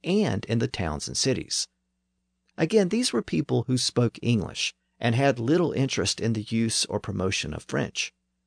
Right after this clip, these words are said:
And they may have even seen French as a barrier, especially in the schools and courts where French was spoken. As I noted last time,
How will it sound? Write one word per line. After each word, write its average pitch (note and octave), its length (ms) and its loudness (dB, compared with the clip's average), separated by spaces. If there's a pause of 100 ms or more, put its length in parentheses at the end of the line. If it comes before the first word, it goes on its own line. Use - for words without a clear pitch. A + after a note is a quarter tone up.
(480)
And D#3 100 4
they F#3 120 4
may A3 160 4
have G#3+ 160 4
even C#3+ 220 4
seen C#3+ 320 2
French - 440 0
as B2 240 0
a A#2 80 0
barrier, A2 560 0 (320)
especially D3 680 2
in B2 220 2
the A2 80 2
schools B2 560 0
and F#2 140 -2
courts - 600 4
where A#2 140 2
French - 400 -4
was A2 120 -2
spoken. - 500 0 (1080)
As D#3+ 120 4
I F3 80 6
noted A#3 260 6
last B2+ 340 2
time, F2+ 320 2